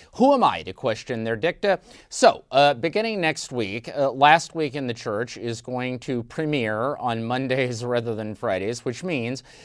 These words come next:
there will be no show next Friday, April twenty-third. There will be a show on Monday, April twenty-sixth, and every Monday thereafter. So please, mark your calendars, set your alerts, whatever you do, to remind yourselves of things like this.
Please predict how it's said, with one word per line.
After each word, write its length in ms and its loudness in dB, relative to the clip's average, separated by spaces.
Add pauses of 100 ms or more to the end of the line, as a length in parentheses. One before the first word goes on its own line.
(220)
there 140 4
will 180 4
be 300 0
no 280 0
show 580 0
next 380 -4
Friday, 400 2 (140)
April 240 -6
twenty-third. 760 0 (400)
There 140 6
will 300 6
be 220 -4
a 60 -10
show 560 -4
on 280 -2
Monday, 380 0 (120)
April 200 -4
twenty-sixth, 840 -4
and 180 -6
every 380 0
Monday 500 0
thereafter. 800 2
So 160 -4
please, 400 -2 (340)
mark 380 2
your 80 -4
calendars, 600 -2
set 360 0
your 180 -2
alerts, 640 2
whatever 340 0
you 160 -2
do, 440 0
to 180 -8
remind 540 -4
yourselves 640 -6
of 100 -8
things 340 -8
like 300 -8
this. 320 0